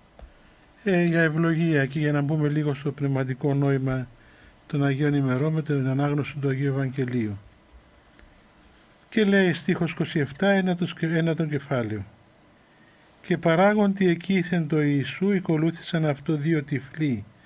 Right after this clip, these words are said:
κράζοντες και λέγοντες, ελέησον ημάς, Ιε Δαβίδ. Ερθόντι δε εις την οικίαν, προσήλθον αυτό τυφλοί, και λέγει αυτοίς ο Ιησούς,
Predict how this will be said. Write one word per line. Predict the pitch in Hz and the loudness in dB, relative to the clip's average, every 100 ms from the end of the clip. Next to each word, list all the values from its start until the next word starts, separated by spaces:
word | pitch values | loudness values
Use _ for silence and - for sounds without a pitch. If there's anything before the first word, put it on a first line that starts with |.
| - - - - _ | -20 -20 -20 -20 _
κράζοντες | - 160 175 175 180 175 175 - | 0 4 4 4 0 0 -2 0
και | 165 | 0
λέγοντες, | 147 147 120 107 104 110 - | 2 2 0 -2 -4 -8 -4
ελέησον | 147 143 165 151 - 151 | -2 0 0 -2 -2 -2
ημάς, | 139 143 139 139 | 0 0 -2 -2
Ιε | 147 135 | -2 -2
Δαβίδ. | 135 131 127 104 - _ _ _ _ - - _ _ - | -2 -2 -4 -4 -8 _ _ _ _ -20 -20 _ _ -6
Ερθόντι | 165 139 - 196 202 185 | -2 -2 0 2 2 2
δε | 170 | 2
εις | 180 170 | 2 0
την | - 156 | -2 0
οικίαν, | 139 139 202 202 | -2 -2 0 0
προσήλθον | 180 165 - 202 185 180 | 0 -2 -2 -4 -2 -2
αυτό | 156 139 165 | -2 -2 -4
τυφλοί, | 143 135 - 170 185 196 - - - - - _ | -4 -4 -4 -4 -4 -4 -14 -20 -20 -20 -20 _
και | - 175 | 0 4
λέγει | 185 196 180 | 4 4 2
αυτοίς | - - - | 0 -4 -2
ο | 160 | 0
Ιησούς, | 147 139 - 123 101 | 0 -2 -4 -4 -6